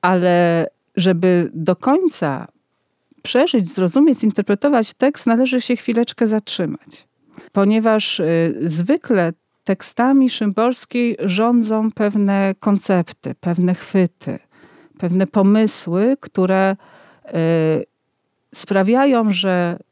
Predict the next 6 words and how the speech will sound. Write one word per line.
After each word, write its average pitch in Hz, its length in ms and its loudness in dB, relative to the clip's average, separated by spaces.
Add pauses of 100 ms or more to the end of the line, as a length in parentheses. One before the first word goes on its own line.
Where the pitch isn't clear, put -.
czytając 214 800 -2
teksty, - 580 -10
czytając 220 680 -2
te 170 120 -4
wiersze, 165 840 -4 (640)
y, 160 300 -2